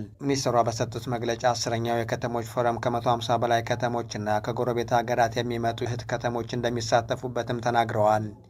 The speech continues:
ፎረሙም የከተሞች እድገት ለኢትዮጵያ ልህቀት በሚል መሪ ሀሳብ የሚከበር መሆኑን ገልጸው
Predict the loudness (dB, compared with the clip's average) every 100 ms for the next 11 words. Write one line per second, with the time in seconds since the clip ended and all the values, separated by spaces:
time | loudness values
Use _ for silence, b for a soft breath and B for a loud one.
0 | -4 2 4 4 2 2 2 2 2 2
1 | 0 -2 0 0 2 0 -2 -2 -2 -2
2 | 0 0 0 0 0 2 2 2 2 2
3 | 2 2 -2 -2 0 0 0 0 -2 -2
4 | -2 -2 -2 -2